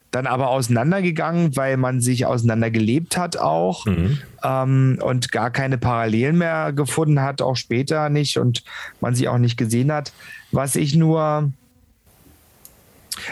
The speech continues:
Speaker 1: was ich nur tatsächlich selbst mal erlebt habe auf, auf meiner Reise durch Deutschland, weil ich ja schon in mehreren Städten auch gewohnt und gelebt habe, ähm, dass, dass ich Freundschaften hatte,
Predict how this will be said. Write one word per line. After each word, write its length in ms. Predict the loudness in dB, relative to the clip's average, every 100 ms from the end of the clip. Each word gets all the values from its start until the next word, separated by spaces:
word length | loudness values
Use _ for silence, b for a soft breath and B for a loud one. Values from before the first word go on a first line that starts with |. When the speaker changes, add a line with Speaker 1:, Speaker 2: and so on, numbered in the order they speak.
| B
Speaker 1:
was 160 | -2
ich 100 | 2 2
nur 140 | 2
tatsächlich 460 | 0 -2 0 2 2
selbst 280 | -2 -2
mal 120 | -2 0
erlebt 320 | -2 -2 -4
habe 480 | -2 -2 0 0 0
auf, 180 | -2 -4 -4
auf 240 | -4 -2 0
meiner 320 | 0 0 0
Reise 460 | 0 0 2 0
durch 220 | 0 -2 0
Deutschland, 480 | -2 -2 -4 -2
weil 120 | 0 0
ich 60 |
ja 80 | -2
schon 200 | -2 0
in 100 | 2
mehreren 340 | 2 2 0 -2
Städten 340 | -2 -4 -2
auch 180 | -4 -2
gewohnt 440 | -2 0 0 0
und 100 | 0
gelebt 340 | 2 2 0 -2
habe, 200 | -4 -6 -12 B B B B -6
ähm, 420 | -2 2 2 2 B B B B -4
dass, 540 | -2 -2 -2 -4 -8 _ _ _ -12 -4
dass 280 | -2 -2 -2
ich 220 | -2 -2
Freundschaften 880 | -2 -2 0 0 -2 -4 -4 -2 0
hatte, 520 | -2 -2 0 0 -4